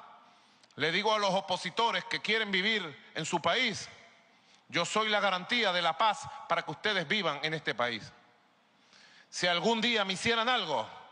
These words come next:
tendrían que verse esa derecha, las caras con millones de humildes, de obreros, de campesinos,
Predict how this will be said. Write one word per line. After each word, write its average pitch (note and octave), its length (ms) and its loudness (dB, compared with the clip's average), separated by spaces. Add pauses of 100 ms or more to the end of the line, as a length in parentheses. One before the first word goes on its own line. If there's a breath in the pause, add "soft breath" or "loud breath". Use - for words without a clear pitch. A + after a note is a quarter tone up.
(640 soft breath)
tendrían F3 680 0 (320)
que G#3 140 0
verse G#3 400 0
esa A3+ 180 2
derecha, A3 440 0
las E3+ 180 -2 (120)
caras B3+ 380 2 (580 loud breath)
con G3 320 2
millones G#3 540 2
de G3 100 2
humildes, G#3 640 2 (960)
de F#3 140 0
obreros, G#3+ 500 2
de G3 80 0
campesinos, G3+ 840 0